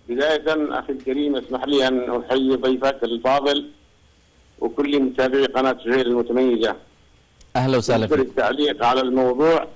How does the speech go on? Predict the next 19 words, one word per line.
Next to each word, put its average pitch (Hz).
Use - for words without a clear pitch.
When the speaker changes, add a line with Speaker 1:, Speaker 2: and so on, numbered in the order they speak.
Speaker 1:
الذي 127
استهدف 135
المحافظ، 117
محافظ 120
عدن، 127
الأخ 120
جعفر 117
محمد 117
سعد. 139
بداية 127
دعني 127
أنقل 135
خالص 131
التعازي 127
والمواساة 123
لجميع 120
أبناء 123
عدن 127
الشرفاء 123